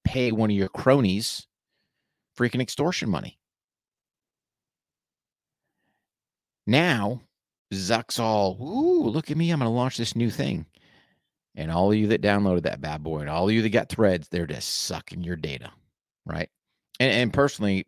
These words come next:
I'm, I'm getting to the point to go, "Is it even worth it?" Right? Is it worth it to even be on social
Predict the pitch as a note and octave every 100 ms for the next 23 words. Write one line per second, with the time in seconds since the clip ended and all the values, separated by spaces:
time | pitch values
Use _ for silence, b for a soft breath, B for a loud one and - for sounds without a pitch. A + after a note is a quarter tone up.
0 | - F#2 G2+ A2 G#2 F#2+ b b b -
1 | G#2+ C3+ A#2 E2+ G#2 - B2 A#2 - G2+
2 | G2 F#2+ F#2 E2 - _ _ _ _ _
3 | _ _ _ _ _ - - A#2 A2 A2+
4 | G#2+ G2+ F2+ - - _ _ _ _ _
5 | _ _ _ _ _ _ _ - F2 F#2+
6 | - _ G#2 A2+ C3 - G2 A#2+ A2 F#2
7 | G2+ _ _ _ _ _ _ _ G#2+ G#2+
8 | G2+ G2+ F#2 A2 A#2 F2+ D#2+ - D#2+ -
9 | G2